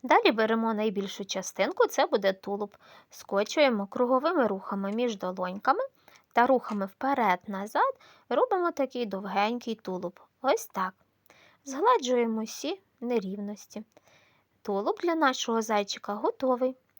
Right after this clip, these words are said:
Беремо, ставимо його на підставочку, я ставлю на тарілочку. Далі ми зробимо голову.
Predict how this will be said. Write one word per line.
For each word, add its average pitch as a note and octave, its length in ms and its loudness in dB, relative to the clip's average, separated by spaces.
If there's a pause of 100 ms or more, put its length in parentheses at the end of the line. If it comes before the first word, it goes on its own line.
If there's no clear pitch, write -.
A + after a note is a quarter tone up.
(400)
Беремо, G3+ 680 2 (200)
ставимо F#4 520 2
його G#3+ 260 -2
на G4+ 220 -2
підставочку, G3+ 720 -8
я G3+ 200 0
ставлю B3 400 -4
на G4+ 140 -4
тарілочку. G3 680 -8 (1000)
Далі A3+ 420 4
ми B3+ 120 4
зробимо B3+ 520 0
голову. C#4 560 4